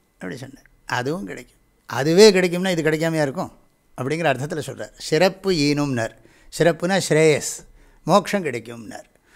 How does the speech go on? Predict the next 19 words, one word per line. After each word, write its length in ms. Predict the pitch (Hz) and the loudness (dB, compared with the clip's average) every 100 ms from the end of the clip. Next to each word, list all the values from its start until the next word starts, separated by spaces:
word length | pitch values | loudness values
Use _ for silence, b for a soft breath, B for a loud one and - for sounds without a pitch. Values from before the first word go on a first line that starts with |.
| b b b b b b | b b b b b b
அப்புறம் 320 | 190 226 220 | 0 2 2
வந்து, 260 | 208 214 | 2 0
"இல்லை, 180 | 208 226 | 0 0
என்ன 240 | 214 151 139 | 0 -2 -4
இந்த 280 | 165 123 | -6 -6
day 260 | 113 131 175 | -2 2 2
to 100 | 202 | 0
day 140 | 202 | -2
லைஃப்பை 240 | 180 170 190 | 0 0 -2
நடத்தணுமே 540 | 202 170 175 175 165 | -4 -4 -4 -2 -2
சுவாமி, 360 | 135 147 151 165 | -2 -4 -4 -6
இந்த 180 | 139 107 | -6 -8
ப-, 160 | 104 98 - | -10 -14 -8
வாழணுமே" 480 | 123 143 160 151 147 | -2 2 2 0 0
அப்படின்னா, 420 | 123 127 104 120 - b b b | 0 -2 -4 -10 -14 b b b
செல்வமும் 720 | - - 127 139 143 156 262 | -8 -2 -2 0 0 4 4
ஈனும். 340 | 247 131 107 - _ _ _ - _ _ _ _ _ _ _ _ _ _ | 2 -2 -6 -16 _ _ _ -20 _ _ _ _ _ _ _ _ _ _
சிறப்பு 580 | - 156 175 170 175 151 | 0 2 2 0 -4 0
ஈனும் 680 | 165 190 240 320 - - | 0 4 4 4 -2 -20